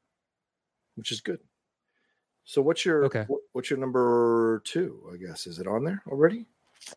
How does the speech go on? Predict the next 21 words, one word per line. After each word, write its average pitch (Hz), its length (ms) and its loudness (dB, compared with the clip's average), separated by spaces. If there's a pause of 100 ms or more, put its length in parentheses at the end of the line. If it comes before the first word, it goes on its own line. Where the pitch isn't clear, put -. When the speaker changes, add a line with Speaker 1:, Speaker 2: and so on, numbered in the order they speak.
(200)
Speaker 2:
Uh, 117 520 0 (100)
Brave, 147 240 0
well, 143 100 2
we 156 160 2
don't 180 140 2
have 156 400 0
Blade 139 300 0
Runner, 104 340 -4
so 120 180 -4
Speaker 1:
Oh, 147 160 2
Speaker 2:
Blade 139 120 2
Speaker 1:
yeah. 131 100 0
Speaker 2:
Runner. 127 380 0
Speaker 1:
That's 120 180 -8
my 117 60 -2
number 104 180 -2
one, 95 240 -2
yeah, 92 80 -4
yeah, 92 240 -6
yeah. 95 80 -8 (1900)
Speaker 2:
Rain. 160 600 0